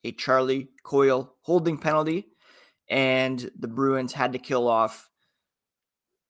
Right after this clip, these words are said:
that penalty with the extra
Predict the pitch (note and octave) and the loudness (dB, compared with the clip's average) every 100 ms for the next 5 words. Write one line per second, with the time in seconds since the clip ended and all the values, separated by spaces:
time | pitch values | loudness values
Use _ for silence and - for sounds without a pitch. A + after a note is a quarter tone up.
0 | _ _ - C3 D3+ - C#3+ C3 B2 A2+ | _ _ -8 4 4 4 0 0 -2 -4
1 | B2 - _ _ _ _ _ _ - F3 | -8 -12 _ _ _ _ _ _ 0 4
2 | D3+ - - _ _ _ _ D3 C#3 C3+ | 4 0 -20 _ _ _ _ -8 -2 -2
3 | - - B2+ B2 | -2 -4 -2 -2